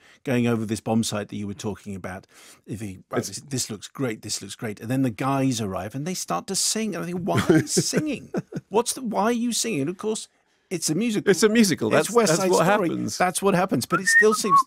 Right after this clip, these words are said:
Speaker 1: I know. And all that clicky finger stuff. Why are you clicking your fingers? Anyway, but it's a musical. That's why they're clicking
Speaker 2: When
Speaker 1: their
Speaker 2: you're
Speaker 1: fingers.
Speaker 2: a jet, you're a jet.
Speaker 1: Exactly. So once we got over, once we got over that, I thought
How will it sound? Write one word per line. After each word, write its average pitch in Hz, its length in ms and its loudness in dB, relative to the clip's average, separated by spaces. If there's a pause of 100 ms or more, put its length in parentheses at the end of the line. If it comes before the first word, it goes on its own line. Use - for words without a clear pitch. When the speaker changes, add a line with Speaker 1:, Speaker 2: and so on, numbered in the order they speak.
Speaker 1:
I 233 120 4
know. 233 260 0 (240)
And 190 140 -2
all 220 80 4
that 220 220 -2
clicky 220 300 -2
finger 233 300 -2
stuff. 127 200 -4
Why 170 140 0
are 226 60 0
you 226 160 -2
clicking 214 360 -6
your 202 120 -4
fingers? 220 460 -8 (200)
Anyway, 165 320 -2 (360)
but 175 160 -4
it's 143 160 0
a 135 40 4
musical. 131 400 2
That's 107 280 -8
why 113 80 -2
they're 107 120 -6
clicking 101 260 -8
Speaker 2:
When 104 40 -8
Speaker 1:
their 123 100 -6
Speaker 2:
you're 151 80 -6
Speaker 1:
fingers. - 180 -6
Speaker 2:
a - 20 -20
jet, 160 340 -12
you're 151 260 -12
a 185 60 -10 (100)
jet. 226 280 -14
Speaker 1:
Exactly. 202 380 -12
So 160 120 2
once 226 300 2
we 202 60 -4
got 165 180 0
over, 135 300 4
once 202 260 0
we 160 80 -2
got 135 140 2
over 120 180 4
that, 120 180 0
I 123 80 2
thought 120 320 0